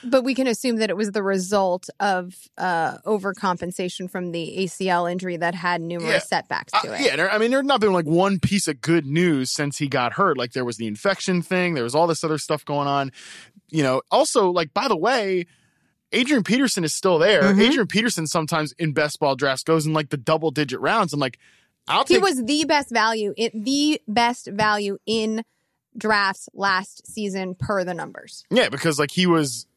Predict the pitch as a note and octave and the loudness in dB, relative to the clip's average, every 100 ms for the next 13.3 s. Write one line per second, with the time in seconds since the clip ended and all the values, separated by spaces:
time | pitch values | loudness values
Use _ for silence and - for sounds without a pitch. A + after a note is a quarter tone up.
0 | _ - D3+ G3+ F3 C#3+ F3+ F#3 E3+ D#3 | _ -2 2 4 2 0 -2 0 -2 -2
1 | C#3+ D#3 D3 C3+ B2+ B2 - _ _ - | 0 0 0 0 0 -4 -10 _ _ -12
2 | - E3 E3 D#3 C3+ B2+ A#2 A#2 B2 - | -4 0 2 2 0 -2 -4 -6 -6 -2
3 | D#3 D3+ C3 D3 C#3+ B2 A2 A2 A2+ G#2 | 0 0 0 0 0 -2 -2 -4 -8 -6
4 | A#2+ C3+ B2+ G#2 B2 B2+ - A2 G#2 G2+ | -2 -2 -2 -2 0 0 -2 -8 -8 -8
5 | - _ _ _ - D3+ D3+ D3 B2 D3 | -14 _ _ _ -4 0 0 0 0 0
6 | C#3+ C#3 C3+ A#2+ G#2 - E3 E3 C3 G3+ | 0 -2 -2 -4 -4 0 0 0 0 0
7 | F#3+ C3 A#2+ A2+ A2 A2+ G#2 G#2 G2 D#2+ | 2 -2 0 0 0 -6 -10 -10 -10 -12
8 | - - A3+ G#3+ - A3 A3+ A#3+ B3+ B3+ | -14 -10 -8 -8 -8 -6 -6 -6 -6 -8
9 | A#3+ _ - - _ _ _ _ _ - | -8 _ -20 -20 _ _ _ _ _ -2
10 | F3+ F3 F3 G3+ G3 C3 A#2 - F2+ G#2+ | 0 0 2 2 2 0 -2 -4 -6 -4
11 | A#2 - - G#1+ - - - _ _ _ | -4 -6 -6 -6 -8 -10 -16 _ _ _
12 | _ _ _ _ _ _ - A#2 D2+ G2 | _ _ _ _ _ _ -8 -6 -4 -6
13 | - - - | -8 -12 -14